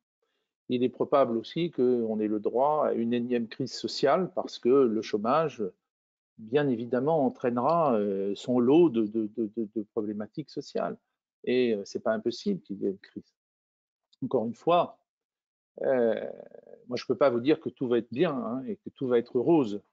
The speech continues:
Et sinon, ce serait mon-, ce serait mentir et c'est, c'est, c'est, c'est pas particulièrement mon habitude. Donc oui, ça va être difficile. Ça va être difficile et dans ces périodes difficiles, il faut qu'on soit d'abord solidaires entre nous,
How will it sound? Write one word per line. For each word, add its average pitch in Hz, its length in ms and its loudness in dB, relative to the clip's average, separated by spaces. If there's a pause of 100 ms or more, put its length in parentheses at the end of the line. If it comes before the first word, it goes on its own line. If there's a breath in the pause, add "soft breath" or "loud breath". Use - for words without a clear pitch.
(480)
Et 107 120 -4
sinon, 120 500 -4
ce - 160 -6
serait 117 220 -4
mon-, 127 240 -4
ce - 100 -6
serait 120 200 -2
mentir 120 420 0
et 104 60 0
c'est, 101 260 -4
c'est, 110 200 -6
c'est, 107 220 -12
c'est - 160 -12
pas 117 140 0
particulièrement 110 600 0
mon 104 180 -2
habitude. 104 380 -6
Donc 104 140 -6 (140)
oui, 143 100 -2
ça 123 100 0
va 113 100 2
être 101 40 -2
difficile. 113 440 -8 (720)
Ça 139 100 -2
va 131 100 4
être 123 140 0
difficile 151 560 0
et 127 80 2
dans 113 140 0
ces 107 180 -4
périodes 127 380 2
difficiles, 156 580 -4 (720)
il 123 140 -4
faut 170 460 4
qu'on 127 120 -8
soit 160 400 2
d'abord 131 380 2
solidaires 135 440 0
entre 113 280 -2
nous, 107 240 -6